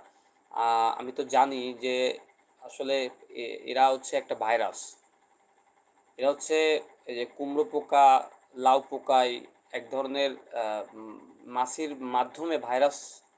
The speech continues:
ছড়ায়। তো এই মিডিয়াগুলো হচ্ছে ভাইরাস, এই ভাইরাস হচ্ছে নেগেটিভটারে পজিটিভ করে, পজিটিভটারে নেগেটিভ করে, করে মানুষের মধ্যে একটা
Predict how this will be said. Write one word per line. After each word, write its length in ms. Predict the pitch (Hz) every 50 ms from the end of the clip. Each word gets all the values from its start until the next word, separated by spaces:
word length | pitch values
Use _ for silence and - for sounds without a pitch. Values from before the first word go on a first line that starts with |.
| _ _ _ -
ছড়ায়। 340 | - - 151 139 120 98 92 -
তো 80 | 120 117 117 - 127
এই 60 | 127 120 120 123
মিডিয়াগুলো 480 | 131 135 139 160 160 151 139 147 147 147 147
হচ্ছে 200 | 143 - - 139
ভাইরাস, 420 | - - 104 107 104 101 92 - - - - - _ _ _ _ _ _ _ _
এই 140 | 131 135 143 143 127 -
ভাইরাস 320 | - 127 143 147 160 165 156 170
হচ্ছে 300 | 170 147 - - 170 170 170 170 160 - 123 127
নেগেটিভটারে 720 | 135 139 156 160 - 170 165 151 - - - 160 160 170 151
পজিটিভ 400 | - 143 139 139 147 - - 160 151 -
করে, 140 | - 160 165 165 - -
পজিটিভটারে 600 | 135 131 147 143 - 143 - - - 131 123 120 120 117
নেগেটিভ 300 | 113 113 113 - 107 - _ _
করে, 180 | - - - - _ _ _ _ _ _ _ _ _ _ _ -
করে 240 | 151 156 165 180 175 156 151 175 - - _ _ _ _ _ _ _ _ _ _ _ _ -
মানুষের 400 | 127 131 151 156 - - 175 151
মধ্যে 260 | 143 143 139 131 143
একটা 240 | 143 135 - - 139